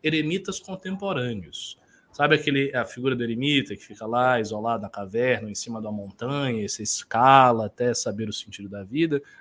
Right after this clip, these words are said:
A gente é tipo isso, só que a gente gosta de dinheiro. Então, não vai ter sentido da vida por hoje. É, vamos lá. Então, é isso.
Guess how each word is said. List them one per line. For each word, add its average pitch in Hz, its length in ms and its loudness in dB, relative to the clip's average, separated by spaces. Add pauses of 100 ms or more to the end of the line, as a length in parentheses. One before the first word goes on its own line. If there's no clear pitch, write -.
(120)
A 180 60 -12
gente 208 320 -6
é 220 60 -6
tipo 220 360 -8
isso, 202 320 -2
só 190 140 -10
que 190 120 -14
a 180 40 -10
gente 185 220 -12
gosta 156 260 -2
de - 0 -
dinheiro. 160 480 -18 (100)
Então, 165 280 -6 (420)
não 151 140 2
vai 147 120 8
ter 147 160 -4
sentido 127 280 -8
da 123 100 0
vida 110 160 -6
por - 180 -12
hoje. - 160 -20 (800)
É, 143 680 12
vamos 165 220 10
lá. 117 240 8 (180)
Então, 185 280 2
é 208 100 2
isso. - 560 -2